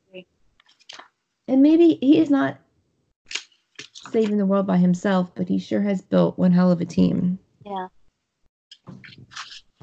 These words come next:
Speaker 2: To do it. Okay, so what do we start with first?
Speaker 1: Um, let's go in chronological order. And
Speaker 2: Okay.
Speaker 1: that is, that means we start with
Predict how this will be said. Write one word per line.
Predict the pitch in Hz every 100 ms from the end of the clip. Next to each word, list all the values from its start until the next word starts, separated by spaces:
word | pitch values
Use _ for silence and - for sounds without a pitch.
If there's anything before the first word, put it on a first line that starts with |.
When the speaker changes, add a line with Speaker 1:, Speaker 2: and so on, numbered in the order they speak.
| - - - - - _ _
Speaker 2:
To | -
do | 196 190
it. | 180 57 - - _ _ - - _ _ _ _ - _ _ _ - - - _ -
Okay, | 254 277 214
so | 247
what | 254
do |
we | 302
start | 311 302 277
with | 277 277
first? | - 254 285 196 - _ _ _ _ _ _ _ _ -
Speaker 1:
Um, | 254 254 247 247 247 233
let's | 269 294
go | - 277 269 247
in | 240 240 226 226 226
chronological | 226 220 226 220 208 - 220
order. | 208 262 214 175 _ _ _ -
And | 220
Speaker 2:
Okay. | 196
Speaker 1:
that | 214 208 _ -
is, | 208 202 - - _ _ _ _ - - _ -
that | 190 226
means | 220 214
we | 220
start | - 202 185 180 196
with | 185 185